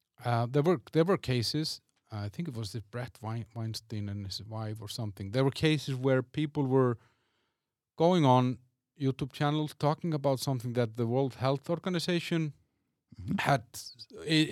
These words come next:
Speaker 1: issued as a guideline.
Speaker 2: Yeah.
Speaker 1: But that contradicted the C D C.
Speaker 2: Yes.
Speaker 1: So the YouTube said, "No, we follow C D C. We don't
Speaker 2: Yes.
Speaker 1: care if, if World Health Organization says
Speaker 2: Yes.
Speaker 1: otherwise,
Speaker 2: Yeah.
Speaker 1: you're deplatformed."
Speaker 2: Yeah.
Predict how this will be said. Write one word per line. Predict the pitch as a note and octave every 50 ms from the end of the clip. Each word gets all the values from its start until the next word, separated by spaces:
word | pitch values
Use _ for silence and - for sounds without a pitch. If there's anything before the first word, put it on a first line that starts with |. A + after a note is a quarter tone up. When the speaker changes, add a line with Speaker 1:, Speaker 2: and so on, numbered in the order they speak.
| D#3+
Speaker 1:
issued | D3 - - F3+ D#3+ C#3
as | A#2 - B2
a | G#2
guideline. | G2 G#2 A2+ A#2 - C#3 D#3+ G3 G#3+ - - _
Speaker 2:
Yeah. | - - - G2+ - _ _ _ _ - - _ _ _ _ _ _ _ _ _ _
Speaker 1:
But | C#3 A#2+ -
that | D#3+ D#3 - -
contradicted | - D#3+ E3+ D#3+ - D#3 C#3+ - D#3+ C#3+ - - C3+ A#2
the | B2 A#2
C | - B2+ B2 G#2
D | A2
C. | G2+ - C#3 D3+ F#3+ A3 G#3 - _ _ -
Speaker 2:
Yes. | A#2+ A2+ G#2 - - -
Speaker 1:
So | - - B2 B2
the | A#2+ B2+
YouTube | D#3+ F#3+ - - D3+ -
said, | - D3 C3+ C3
"No, | D#3 D#3 B2+ A2
we | A2+ D3+ E3+
follow | D#3+ - D#3+ C#3+ B2 G#2+
C | - B2+ A2+
D | G2+ G#2+ F#2+
C. | - - E3+ F3+ G#3 G#3 - _ -
We | C#3+
don't | C#3 B2
Speaker 2:
Yes. | A#2+ -
Speaker 1:
care | - D#3 D#3 E3 E3
if, | D3+ C3+ - - - -
if | C3+ G#2 G2+ - _ _ C3 B2+
World | B2+ C3 C3 B2+ -
Health | C3+ D#3 D#3 -
Organization | D3+ D3+ D3 D3+ C#3+ B2+ C3+ C#3 A#2+ - B2
says | - - C3 A2+ G#2 - - - - _ - -
Speaker 2:
Yes. | A#2+ A2 - - - -
Speaker 1:
otherwise, | C3 B2+ D3 E3 G3+ A3 G#3+ - - - _ _ _
Speaker 2:
Yeah. | A2+ A2 G#2
Speaker 1:
you're | C#3 A#2+
deplatformed." | A2+ D3+ C#3+ - - A#2 G2+ - - - - - - - _ _ _ _ _ _ -
Speaker 2:
Yeah. | B2 F#2+